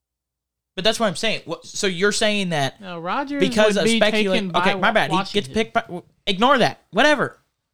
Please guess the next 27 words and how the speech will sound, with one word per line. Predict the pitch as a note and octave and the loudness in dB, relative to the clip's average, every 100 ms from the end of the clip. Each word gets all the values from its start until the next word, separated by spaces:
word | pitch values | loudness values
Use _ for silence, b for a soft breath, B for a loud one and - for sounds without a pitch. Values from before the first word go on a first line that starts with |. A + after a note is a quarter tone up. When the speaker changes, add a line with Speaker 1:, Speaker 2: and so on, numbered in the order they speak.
| - | -6
Speaker 1:
You're | G3 | -4
saying | A3 B3+ A#3 G#3 | 0 0 0 0
that | F#3 - | -2 -2
the | |
guy | D#3 F3 G3+ | 0 2 2
who's | G3+ D#3 | -2 -6
the | C#3+ | -4
number | D3 G3 | -2 -2
one | G#3+ G#3 G3 | 0 -2 -2
prospect | G3+ F3+ - D3 C#3 | 0 -2 -2 -8 -4
as | E3+ F#3+ | -2 -2
a | |
Q | - F#3 | -4 -6
B | D#3+ C#3 - _ _ - | -6 -8 -12 _ _ -2
ever | F3 F#3+ C#3 C#3 E3 C#3+ - - _ _ _ _ _ _ _ _ _ _ - | 2 2 0 2 4 4 2 -10 _ _ _ _ _ _ _ _ _ _ 0
would | F3+ - | 2 4
fall | F#3 F3+ | 4 4
to | E3 | 2
pick | F#3 E3+ | -4 -4
number | D#3+ | -8
twenty-four | D3 D#3 D3+ C#3 F#2+ - _ _ _ | -6 -6 -6 -6 -10 -12 _ _ _
Speaker 2:
No. | E3+ - - _ _ | -20 -20 -20 _ _
Speaker 1:
to | E3+ | -4
the | D3 | -2
Green | C3+ | -2
Bay | C3 | -4
Packers. | B2 - | -6 -10